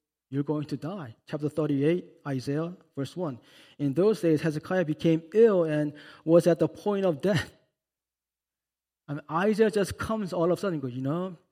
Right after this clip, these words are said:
you're gonna die. You better get ready." So he cries out to God. Verse three, "Remember, Lord, how I have walked before you faithfully and with wholehearted devotion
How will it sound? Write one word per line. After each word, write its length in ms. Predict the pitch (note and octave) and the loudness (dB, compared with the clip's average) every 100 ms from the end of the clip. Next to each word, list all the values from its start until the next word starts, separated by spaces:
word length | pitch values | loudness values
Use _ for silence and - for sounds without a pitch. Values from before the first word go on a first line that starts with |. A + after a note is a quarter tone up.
| _ - - | _ -20 -10
you're 140 | C3+ | -8
gonna 180 | C3+ B2 | -8 -10
die. 320 | B2 A2 G#2+ | -12 -16 -14
You 80 | C#3 | -12
better 200 | C3+ D3 | -4 -2
get 160 | D3 B2+ | -2 -4
ready." 360 | C3 A#2 A2+ _ _ _ _ _ _ _ _ _ _ _ _ _ _ _ _ | -8 -12 -16 _ _ _ _ _ _ _ _ _ _ _ _ _ _ _ _
So 140 | - C3+ | -10 -4
he 160 | D3+ | -4
cries 500 | - - D#3 D3+ C#3 | -4 -6 -2 0 0
out 220 | C#3 C#3+ | -4 -6
to 80 | - | -10
God. 280 | C3 B2 A#2+ _ _ - | -10 -12 -14 _ _ -8
Verse 240 | C#3 C3 | -8 -8
three, 380 | - F3+ C3+ A#2 _ _ _ - - - _ - | -4 0 0 -2 _ _ _ -20 -20 -20 _ -4
"Remember, 480 | D#3 D#3+ B3+ C#4+ G#3 | -2 4 4 6 4
Lord, 280 | D3+ D3+ C3+ | 4 0 -2
how 180 | E3+ | -2
I 180 | D#3+ D#3+ | 0 0
have 240 | F3 F3+ D3 | 0 -2 -2
walked 320 | E3+ A3+ - | -2 -2 -2
before 340 | E3 - F3+ | -2 2 2
you 120 | D3+ | 2
faithfully 760 | C#3 - C4 C#4+ - D3+ A#2 - _ _ - | -2 0 2 2 0 -2 -2 -10 _ _ -8
and 180 | D#3 D3+ | -4 0
with 140 | D#3+ | 0
wholehearted 640 | - - G3+ D#3+ F3 E3+ | -2 -4 -2 -2 0 -2
devotion 640 | E3+ C#3 C#3+ C#3 - B2+ | 0 -2 -4 -6 -10 -14